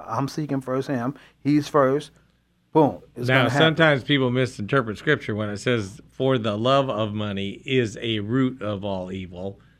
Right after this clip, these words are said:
Speaker 2: It's the love of money. We got it. Money is not evil.
Speaker 1: Right. It's
Speaker 2: Money
Speaker 1: not e-
Speaker 2: does all kinds of good stuff.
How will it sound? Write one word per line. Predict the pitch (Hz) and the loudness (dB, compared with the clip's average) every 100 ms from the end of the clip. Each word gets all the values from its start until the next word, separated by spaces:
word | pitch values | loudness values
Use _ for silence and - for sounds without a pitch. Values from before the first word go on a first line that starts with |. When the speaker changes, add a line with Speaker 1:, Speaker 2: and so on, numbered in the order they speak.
| _ _ - | _ _ -8
Speaker 2:
It's | 117 - | -8 -8
the | - 117 | -8 -4
love | 113 147 131 | 4 4 4
of | 113 | 2
money. | 110 101 98 | 0 -2 -2
We | 101 | -4
got | 107 92 | -4 -4
it. | - _ _ | -10 _ _
Money | 107 131 175 170 117 110 - | -2 2 4 4 2 -2 -2
is | 120 113 | 0 0
not | 123 117 | 0 0
evil. | 120 107 82 - _ _ - | 0 -2 -6 -18 _ _ 6
Speaker 1:
Right. | 254 90 131 | 8 8 6
It's | 139 | 8
Speaker 2:
Money | 214 220 | 10 12
Speaker 1:
not | |
e- | 196 | 12
Speaker 2:
does | 156 139 | 10 8
all | 160 170 | 6 6
kinds | 165 175 170 | 6 6 6
of | 135 | 4
good | 127 123 | 2 0
stuff. | 95 - 87 | 0 -8 -8